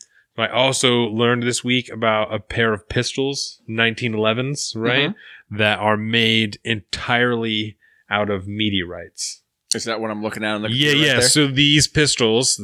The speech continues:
Speaker 1: they're, it's called the Big Bang set, right?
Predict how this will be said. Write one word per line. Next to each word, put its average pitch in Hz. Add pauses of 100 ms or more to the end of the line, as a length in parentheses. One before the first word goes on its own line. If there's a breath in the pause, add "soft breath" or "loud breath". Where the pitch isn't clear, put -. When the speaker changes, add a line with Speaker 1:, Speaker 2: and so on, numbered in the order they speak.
Speaker 1:
they're, 120
it's 113
called 120
the 107
Big 107
Bang 117
set, 110 (180)
right? 107